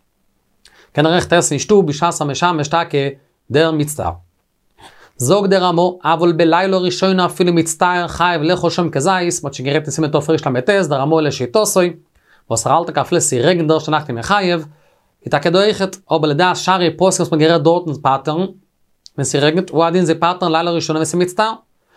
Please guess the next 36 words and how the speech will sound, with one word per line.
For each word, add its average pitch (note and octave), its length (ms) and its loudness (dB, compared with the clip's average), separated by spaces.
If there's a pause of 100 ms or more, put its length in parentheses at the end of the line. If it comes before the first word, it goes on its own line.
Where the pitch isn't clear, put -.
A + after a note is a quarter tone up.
(120)
פון - 120 -4
דער C#3 80 -2
פאר, G3+ 360 -2 (380)
דארף F3 320 0
מען F3 100 0
דאקע D#3 220 -2
מאכן, E3+ 300 0
אז D3 140 0
זיי F3+ 140 4
מוז D#3 160 2
גערעדט C#3 300 0
דארט, F3 240 2
אין D#3 100 -2
אלע C#3+ 160 0
פרטים, F3+ 560 0
דארף E3+ 160 0
מען E3 100 -6
דאקע D#3+ 140 -2
מאכן, E3 220 0
אין D#3+ 200 0
מצטער. D3 280 -4 (840)
אלס C3 140 -2
די D3+ 60 2
מחלוקת. E3 420 -2 (1080)
איזו A3+ 360 2
מצטער, F#3 460 0 (720)
זה F3+ 440 2
שאינו F3+ 300 0
יכול F3+ 340 2
לישון F3+ 560 0
בסוכה F#3 480 0
פני E3 220 0
הרוח, D#3 400 4
דא C3 120 0
הווינט C3+ 360 2
דארט, D#3+ 140 0